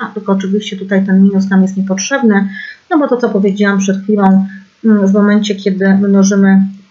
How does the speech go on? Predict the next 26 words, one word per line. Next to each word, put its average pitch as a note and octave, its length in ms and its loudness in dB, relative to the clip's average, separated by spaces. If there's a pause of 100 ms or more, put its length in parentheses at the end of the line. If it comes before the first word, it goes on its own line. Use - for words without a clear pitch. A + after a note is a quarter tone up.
(120)
e, F3+ 360 -2
dwie A#3 220 0
liczby G#3 260 -4
mniejsze G3 360 -2
od F#3+ 120 -2
zera, G3 180 -2
to F#3+ 140 -2
wynik F#3 240 -4
będzie F3+ 260 -8
dodatni, F#3+ 440 -4
więc F3+ 160 -12
oczywiście F#3+ 420 -6
błędem F#3 360 2 (260)
z - 80 -14
mojej G3+ 240 0
strony F#3+ 340 0
było, F3+ 380 -2 (680)
e, G3+ 160 2
nie A3+ 360 2
usuwanie A#3 540 2
minusa G3+ 420 2
tutaj F#3 360 -4
i G#3 60 -8
usunięcie F3 560 -10
go D#3+ 80 0
tutaj, - 300 -14